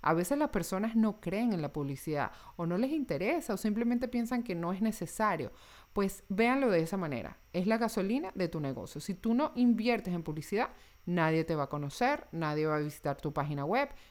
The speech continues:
nadie va a comprar tu producto. Si tú inviertes, vas a estar de primero,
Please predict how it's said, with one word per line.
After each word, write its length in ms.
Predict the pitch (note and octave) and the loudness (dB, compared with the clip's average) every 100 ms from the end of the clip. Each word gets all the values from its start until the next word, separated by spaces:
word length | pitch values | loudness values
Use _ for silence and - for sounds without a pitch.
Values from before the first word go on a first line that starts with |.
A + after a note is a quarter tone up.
| - | -6
nadie 340 | F3 D#3+ D3+ | 0 2 2
va 80 | D3+ | 0
a 60 | D3+ | -2
comprar 300 | D3 D3 C#3+ | -4 -4 -4
tu 100 | D3+ | -4
producto. 460 | D#3 C3+ B2+ - | -2 -4 -4 -10
Si 180 | - E3+ | -6 -2
tú 140 | A3+ | 2
inviertes, 600 | C4+ D#4+ D#4 A3+ A3 B3 | 4 6 6 4 2 -4
vas 160 | A#3+ F3+ | 0 -2
a 40 | |
estar 260 | G3 A3+ A#3 | 0 0 2
de 160 | B3 B3 | 2 4
primero, 600 | B3 G#3 G3 F3 B2+ | 4 4 4 2 0